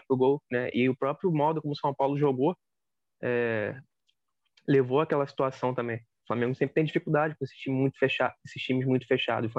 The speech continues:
e o São Paulo se fechou demais, né? Então eu acho, eu só queria discordar nesse sentido, não achei que o Flamengo jogou mal. O Flamengo tava certo, o Flamengo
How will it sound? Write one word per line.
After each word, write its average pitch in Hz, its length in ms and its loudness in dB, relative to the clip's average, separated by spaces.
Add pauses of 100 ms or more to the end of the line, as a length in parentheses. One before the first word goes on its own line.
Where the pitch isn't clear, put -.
(120)
e 123 140 0
o 123 180 2
São 131 220 -2
Paulo 131 180 0
se - 120 -20
fechou 147 260 0
demais, 156 300 0 (920)
né? 123 180 -2
Então 123 360 0
eu 135 100 2
acho, 143 200 -2 (200)
eu 135 80 0
só 147 120 -2
queria 143 140 4
discordar 143 340 2
nesse 156 120 0
sentido, 147 360 -2
não 139 80 2
achei 156 240 -2
que 165 60 -10
o - 40 -16 (220)
Flamengo 147 300 2
jogou 143 280 2
mal. 127 340 0 (1080)
O 123 160 -12
Flamengo 139 260 -4
tava 180 220 -2
certo, 190 340 -4
o - 60 -20
Flamengo 143 280 0